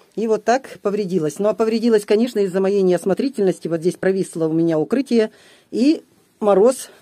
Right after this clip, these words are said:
внедрился в нашу теплицу. Но все равно перчики немного подросли. Я сейчас вот их соберу и покажу,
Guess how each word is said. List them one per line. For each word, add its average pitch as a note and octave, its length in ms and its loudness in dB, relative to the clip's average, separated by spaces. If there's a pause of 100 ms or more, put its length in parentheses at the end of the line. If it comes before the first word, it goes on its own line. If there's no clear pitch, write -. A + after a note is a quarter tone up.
(240)
внедрился B3 760 4
в G3 40 -4
нашу G3+ 320 -2
теплицу. F#3 640 -4 (540)
Но C#4+ 100 -2
все D4 160 -2
равно B3 260 0
перчики G#3 420 -4
немного G#3 360 0
подросли. G#3 460 -2
Я G#3+ 120 2
сейчас F#3+ 360 -4
вот F#3 160 -4
их F#3 140 -2
соберу B3 440 0 (360)
и C#4+ 220 4
покажу, F#3+ 580 0